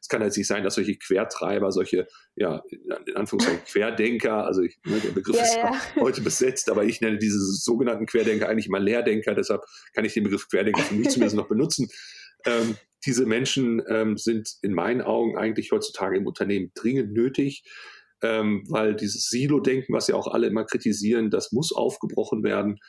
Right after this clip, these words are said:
Speaker 1: Äh, es gibt ja einige Unternehmen, die sich jetzt auch nach Matrix-Strukturen schon aufbauen. Und ich glaube, das ist auch so ein
Speaker 2: Mhm.
Speaker 1: bisschen der Trend der Zeit, dass man, äh, die Entwicklung, die da draußen passiert, äh, auch gar nicht mehr sonst anders abbilden kann. Und deshalb bin ich vielleicht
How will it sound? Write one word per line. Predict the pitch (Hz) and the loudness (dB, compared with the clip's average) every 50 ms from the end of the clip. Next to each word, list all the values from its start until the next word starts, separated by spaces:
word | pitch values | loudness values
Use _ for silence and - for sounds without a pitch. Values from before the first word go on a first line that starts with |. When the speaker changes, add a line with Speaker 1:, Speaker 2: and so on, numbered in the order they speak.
| - - - - - - - - | -20 -20 -20 -20 -20 -20 -10 -2
Speaker 1:
Äh, | - 110 110 107 104 104 98 - - - | 0 2 2 4 4 2 0 0 -4 -10
es | - - | -6 -6
gibt | 113 107 | -2 -2
ja | - - | -2 -2
einige | 110 101 107 120 110 101 | 0 0 0 2 2 2
Unternehmen, | 107 107 - 110 104 107 104 107 | 0 0 0 0 0 2 2 2
die | 104 | 0
sich | 98 - 101 - | 0 0 -4 -6
jetzt | - - - - | -6 -10 -6 -4
auch | 98 92 - | -2 0 0
nach | 92 85 - | -2 -2 -2
Matrix-Strukturen | 82 85 87 107 139 - - - - - - - - - - 110 - - - 113 113 117 107 107 | -2 -2 0 0 -2 -2 -2 -4 -2 -2 -6 -6 -6 -6 -8 -8 -8 -4 0 2 2 4 2 2
schon | 107 - - - | 0 -2 -4 -4
aufbauen. | - - 104 110 - - - 101 95 98 101 104 - - - - - - - _ | -2 0 0 0 -2 -2 -2 0 0 0 0 -2 -4 -8 -20 -20 -20 -20 -18 _
Und | - 107 - | -4 -2 -2
ich | 107 - | -2 0
glaube, | 98 92 92 101 | -2 0 0 0
das | - 110 - 131 | 0 0 0 -2
ist | 110 - | -2 -2
auch | - - | -2 -2
so | - - | 0 2
ein | 190 | 2
Speaker 2:
Mhm. | - | 2
Speaker 1:
bisschen | - - 123 107 98 | 2 2 0 0 2
der | - - | 0 0
Trend | - - 110 110 107 | 0 0 0 0 2
der | 104 90 | 0 -2
Zeit, | - - 110 113 120 110 - | -2 -2 -2 -2 -2 0 -2
dass | 90 - - | -4 -2 -2
man, | 92 90 92 82 - - | -2 -2 -2 -4 -8 -10
äh, | - - - - | -12 -12 -12 -6
die | - - | -4 -4
Entwicklung, | - 92 - 107 - - 110 104 | -4 -2 -4 -4 -2 -2 -2 0
die | 107 104 | 0 2
da | 101 95 | 2 0
draußen | 95 - 90 98 - - 107 | 0 0 -2 -2 -2 -4 -4
passiert, | - 95 - - - 113 117 120 120 - _ - - - - - - _ - | -4 -4 -6 -2 0 2 2 2 0 -2 _ -20 -20 -20 -20 -20 -20 _ -2
äh, | 110 107 107 107 | 0 0 0 0
auch | - - - - - | -2 -4 -6 -6 -4
gar | 92 90 101 | -4 -2 -2
nicht | 101 107 | -2 0
mehr | 110 107 | 0 2
sonst | 92 95 95 - | 2 2 0 0
anders | - 101 92 - - | -2 -2 -2 -2 -2
abbilden | - 110 - - 98 92 - 87 85 | -6 -2 0 0 0 0 -2 -6 -8
kann. | - - 85 85 85 - | -6 -6 -4 -4 -2 -2
Und | - - - | -2 0 0
deshalb | 107 110 120 - - | 0 0 0 0 0
bin | 117 123 | 0 0
ich | 117 - | 0 -2
vielleicht | - 92 95 98 101 101 - | -2 -2 0 0 0 -2 -4